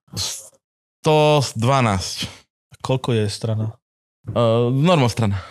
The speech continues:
Speaker 1: A ešte mi chýbajú, že
Speaker 2: No, tak to máš
Speaker 1: dovolenka
Speaker 2: nejaký
Speaker 1: mala štrnásť dní, mám spracovaných desať, takže ešte štyri dní musím spracovať.
Speaker 2: Máš nejakých sto päťdesiat tisíc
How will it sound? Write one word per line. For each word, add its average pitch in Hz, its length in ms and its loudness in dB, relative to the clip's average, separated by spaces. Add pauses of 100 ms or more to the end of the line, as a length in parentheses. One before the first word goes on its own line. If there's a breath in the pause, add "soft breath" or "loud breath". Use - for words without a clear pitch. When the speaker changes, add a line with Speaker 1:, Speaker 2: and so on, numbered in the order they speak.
(1600 loud breath)
Speaker 1:
A 135 160 2
ešte 139 220 2
mi 143 320 4
chýbajú, 123 540 2 (120)
že 113 280 0 (140)
Speaker 2:
No, 190 140 2
tak 127 200 -2
to 135 120 2
máš 127 120 2
Speaker 1:
dovolenka 175 360 4
Speaker 2:
nejaký 165 140 2
Speaker 1:
mala 160 120 4
štrnásť 151 440 2
dní, 160 120 4
mám 143 120 4
spracovaných 127 640 0
desať, 120 380 0
takže 110 260 -2
ešte 107 180 -2
štyri 123 240 0
dní 110 140 2
musím 107 180 0
spracovať. 110 320 -2
Speaker 2:
Máš 117 160 0
nejakých 113 220 -4
sto - 160 -6
päťdesiat 123 380 -2
tisíc 127 320 -6